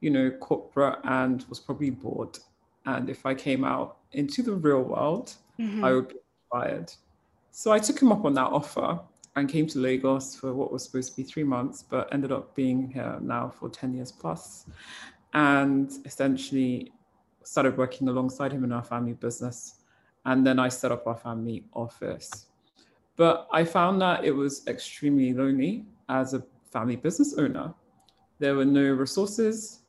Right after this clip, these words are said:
Speaker 1: there were no tools, there were no consultants, there was no community
Speaker 2: That's
Speaker 1: to
Speaker 2: what I was
Speaker 1: help.
Speaker 2: gonna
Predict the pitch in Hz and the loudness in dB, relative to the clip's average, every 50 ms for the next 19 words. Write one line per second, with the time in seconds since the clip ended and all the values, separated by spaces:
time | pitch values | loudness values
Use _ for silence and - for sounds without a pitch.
0 | _ - 156 139 135 131 127 131 127 135 - - - 247 240 226 220 214 208 214 | _ -6 -4 -2 0 0 0 0 0 -2 -4 -4 -2 0 0 0 0 -2 -4 -8
1 | 214 - - - _ _ _ _ _ - 131 135 135 139 135 135 - 143 131 135 | -12 -14 -18 -20 _ _ _ _ _ -2 0 2 2 2 2 0 -2 -4 -4 0
2 | - 185 190 190 190 - 196 190 196 196 - - - - _ _ _ _ _ - | 2 0 0 0 0 -2 -2 -2 -2 -4 -8 -12 -18 -20 _ _ _ _ _ -4
3 | - 131 135 135 143 143 143 143 - - 143 139 160 160 160 151 156 - - 147 | -2 -2 0 2 2 2 2 0 -2 -2 0 0 2 2 0 -2 -4 -6 -6 -6
4 | 147 143 143 - _ _ - 214 226 - 269 240 226 156 151 240 226 214 208 | -4 -6 -6 -8 _ _ -2 -2 2 8 10 10 10 10 8 6 4 2 0